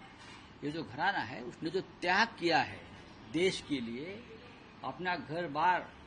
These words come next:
बेच दिया देश के स्वतंत्रता संग्राम के लिए, वो आप लोग, व्यापारी लोग कभी नहीं कर सकते भाई।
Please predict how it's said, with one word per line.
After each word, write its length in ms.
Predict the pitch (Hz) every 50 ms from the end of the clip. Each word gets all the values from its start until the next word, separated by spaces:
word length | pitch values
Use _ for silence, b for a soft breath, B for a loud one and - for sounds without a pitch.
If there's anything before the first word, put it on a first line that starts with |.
| - - - - - - - - - - - - -
बेच 320 | 107 117 151 196 226 220
दिया 400 | 190 175 147 147 139 120 98 92 95 -
देश 160 | 135 147 143 -
के 120 | - 156
स्वतंत्रता 760 | 143 - 151 151 - - 139 - 165 151 151 151 151 147 151
संग्राम 520 | 139 - 147 135 131 139 165 180 175 165 143
के 140 | - 131
लिए, 220 | 110 95 92 85 82 - - - - - - - - - - - - - - - - - - - - -
वो 80 | -
आप 440 | - - - - 165 185 185 - -
लोग, 220 | 143 151 180 196
व्यापारी 480 | 160 135 139 139 135 - 175 185 185 180
लोग 280 | 170 175 185 185 - -
कभी 200 | 170 170 190 214
नहीं 160 | 214 220 202
कर 160 | - 175 156
सकते 340 | 143 - - 101 - - 110
भाई। 180 | - - -